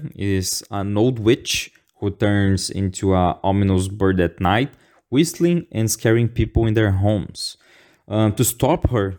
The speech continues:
the person needs to offer something, and what it is? Tobacco, coffee, or fish. If not fulfilled, the person will be cursed forever. Pisadeira is a spirit of a thin woman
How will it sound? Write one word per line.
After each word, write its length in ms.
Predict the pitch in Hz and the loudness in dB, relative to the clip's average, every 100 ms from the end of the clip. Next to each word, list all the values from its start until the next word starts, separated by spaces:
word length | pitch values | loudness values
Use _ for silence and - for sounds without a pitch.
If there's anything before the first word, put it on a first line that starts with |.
| _ | _
the 80 | 101 | -14
person 360 | - 117 - 123 | -6 -4 -2 -2
needs 220 | 120 - | -4 -8
to 100 | - | -6
offer 260 | 120 120 123 | -2 0 0
something, 540 | - 139 143 107 98 - - | 0 0 0 0 -2 -4 -8
and 160 | 98 98 | -4 0
what 140 | 107 | 2
it 100 | 123 | 4
is? 320 | 147 - - _ _ _ _ | 2 2 -4 _ _ _ _
Tobacco, 680 | 104 101 101 117 165 160 160 _ _ | -8 0 0 0 0 -2 -4 _ _
coffee, 480 | - 104 117 - 139 - - | -2 0 0 -2 -2 -2 -4
or 400 | - 104 113 120 - _ | -2 0 0 -4 -12 _
fish. 540 | - 151 - - - _ _ _ | -2 0 0 -4 -10 _ _ _
If 240 | - 101 113 | -6 -4 0
not 320 | 107 120 139 | 2 2 0
fulfilled, 720 | - 135 113 - 135 151 160 - _ _ - | -4 -6 -4 -2 0 0 -2 -8 _ _ -12
the 80 | 95 | -6
person 580 | 107 113 - 123 123 110 | 2 2 2 0 2 2
will 100 | 104 | 4
be 140 | 113 | 2
cursed 600 | - 110 113 113 - - - _ | 2 2 2 0 -6 -6 -8 _
forever. 720 | - 87 90 95 53 - - _ _ _ _ | -6 0 2 2 -2 -6 -10 _ _ _ _
Pisadeira 760 | 120 135 160 147 113 131 151 - | 0 4 4 2 4 4 2 2
is 240 | 110 101 | 2 2
a 80 | 104 | -2
spirit 580 | - - 113 131 127 85 | -4 -6 -2 0 0 0
of 180 | 98 | 0
a 460 | 101 95 90 90 85 - | 2 2 2 0 -4 -8
thin 440 | - 113 123 104 | -2 -2 -2 -2
woman 440 | 101 101 127 170 | -2 0 -2 -4